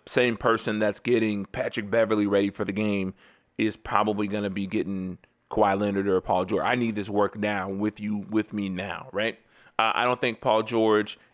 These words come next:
and Kawhi Leonard have the same anonymity as the twelfth person on the bench as, you know, on, on the Clippers team. I don't think so. So I'm fine with that.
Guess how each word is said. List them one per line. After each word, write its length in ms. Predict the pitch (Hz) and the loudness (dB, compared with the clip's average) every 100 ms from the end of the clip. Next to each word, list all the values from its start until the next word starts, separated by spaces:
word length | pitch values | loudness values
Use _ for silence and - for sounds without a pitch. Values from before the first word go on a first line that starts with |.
| _ | _
and 160 | 113 107 | -4 0
Kawhi 280 | 110 101 | 0 2
Leonard 360 | 104 110 101 - _ _ _ | 2 0 0 -2 _ _ _
have 420 | - 127 113 104 | -6 -2 0 0
the 420 | 107 104 101 98 - _ _ | -2 -2 -2 -4 -10 _ _
same 720 | - - 117 113 107 104 101 - _ _ _ | -6 0 2 2 0 -2 -4 -10 _ _ _
anonymity 640 | 123 120 117 127 123 113 107 | -4 -2 0 0 0 -2 -2
as 220 | 98 104 | -2 -4
the 100 | 107 | -8
twelfth 320 | - 135 95 | -4 -2 -2
person 360 | - 117 - 107 | 0 0 0 -4
on 140 | 101 | -4
the 60 | 101 | -4
bench 480 | 95 110 101 - - _ _ _ | -4 -4 -6 -12 -18 _ _ _
as, 580 | - 101 98 95 95 - - | 0 0 0 -2 -6 -14 -8
you 140 | 107 | -6
know, 280 | 98 90 101 | -2 0 0
on, 200 | 95 92 | 0 -2
on 120 | 107 | -4
the 60 | 98 | -4
Clippers 280 | - 98 95 | -4 -4 -6
team. 140 | 92 | -6
I 40 | 90 | -6
don't 120 | 87 | -6
think 140 | 95 | -10
so. 120 | - - | -14 -6
So 160 | 117 - | -4 0
I'm 160 | 147 | 0
fine 160 | 165 120 | 2 2
with 100 | |
that. 100 | 95 | 0